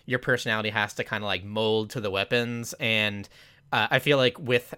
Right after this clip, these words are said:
how, like, y-, you were saying, like, how nuanced the weapons are in, in World, uh,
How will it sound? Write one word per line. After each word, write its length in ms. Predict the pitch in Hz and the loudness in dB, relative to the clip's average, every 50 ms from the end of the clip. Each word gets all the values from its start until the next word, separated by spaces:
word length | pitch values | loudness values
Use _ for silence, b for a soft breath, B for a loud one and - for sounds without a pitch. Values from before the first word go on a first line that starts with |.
| - | -6
how, 280 | - - 120 117 113 113 | 0 2 2 4 4 2
like, 280 | 110 110 104 107 98 | 0 0 0 -2 -2
y-, 400 | 101 113 113 - - 123 120 135 - | -4 -6 -10 -10 -10 -10 -10 -10 -6
you 140 | - 123 120 | -2 0 0
were 80 | 120 | 2
saying, 200 | - - 127 120 | 2 2 2 2
like, 120 | 117 107 - | 2 2 0
how 120 | 127 113 | 0 0
nuanced 560 | 107 107 131 151 139 120 110 107 101 - - | 2 2 2 4 4 4 2 0 -2 -4 -4
the 80 | - 113 | -4 -2
weapons 320 | 110 101 - 117 104 104 | -2 -2 -2 -4 -4 -2
are 340 | 113 104 104 104 101 101 101 | 0 2 2 2 2 2 0
in, 400 | 110 - 110 104 101 98 98 110 | 0 -2 -2 -4 -4 -6 -8 -6
in 180 | - 123 104 107 | -4 -4 -4 0
World, 600 | 104 117 123 135 135 127 117 110 107 104 98 - - b b b b b b | 2 4 4 6 6 4 4 2 0 -2 -6 -10 -18 b b b b b b
uh, 360 | 120 117 113 110 107 104 107 | 0 2 2 2 2 0 0